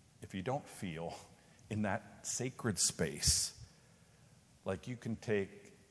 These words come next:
the Good Shepherd's gentle hand and walk right across these turbulent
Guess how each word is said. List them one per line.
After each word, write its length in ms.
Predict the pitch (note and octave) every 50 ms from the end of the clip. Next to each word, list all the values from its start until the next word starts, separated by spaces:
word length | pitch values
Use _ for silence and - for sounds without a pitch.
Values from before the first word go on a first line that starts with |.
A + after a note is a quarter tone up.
| - - - -
the 140 | - G2+ G#2 - - -
Good 280 | - C3 B2 A#2 G#2+ -
Shepherd's 680 | - - A#2+ G2+ F#2 - - F#2 F2+ E2+ E2+ - - - -
gentle 420 | - G2 F#2+ F2+ - - E2+ -
hand 420 | - F2+ - - - - - - - - - - - - - - - - - - - - - - - - - - -
and 180 | F2 F2 E2
walk 380 | E2 F2+ F#2 F2 E2+ - - -
right 200 | F2+ E2+ F2+ -
across 720 | - - - - - D#2+ - - - - - - - - - - - - - -
these 240 | E2+ D#2 D2+ - - -
turbulent 480 | - - F2+ - C#2+ - - - C#2